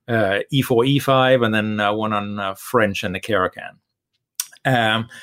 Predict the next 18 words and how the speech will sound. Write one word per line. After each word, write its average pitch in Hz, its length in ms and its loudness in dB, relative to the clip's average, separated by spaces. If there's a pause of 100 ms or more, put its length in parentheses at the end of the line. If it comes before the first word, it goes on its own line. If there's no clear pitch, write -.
(240)
so, 151 520 4 (400)
uh, 131 380 2 (180)
the 147 160 2
very 208 260 6
first 175 360 4
one 131 140 0
I 117 100 0
wrote, 117 440 -2
I 131 120 -6
wrote 135 320 -4
back 127 320 -2
in 107 580 -8
January, 120 400 0
February 110 600 -2
of 98 300 -6
two 127 140 -2
thousand 104 340 -2
seventeen. 92 600 -8